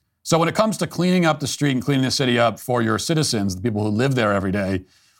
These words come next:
well, when it comes to that, you'll have conversations.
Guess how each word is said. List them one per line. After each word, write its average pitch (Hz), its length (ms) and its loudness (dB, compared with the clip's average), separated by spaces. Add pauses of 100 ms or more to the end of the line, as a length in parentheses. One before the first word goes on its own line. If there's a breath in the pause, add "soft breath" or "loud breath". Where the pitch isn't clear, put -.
(340 soft breath)
well, 123 360 2
when 131 120 -2
it 135 80 -2
comes 180 160 2
to 156 80 -2
that, 160 340 2
you'll 135 120 -2
have 127 220 0
conversations. 113 1000 -4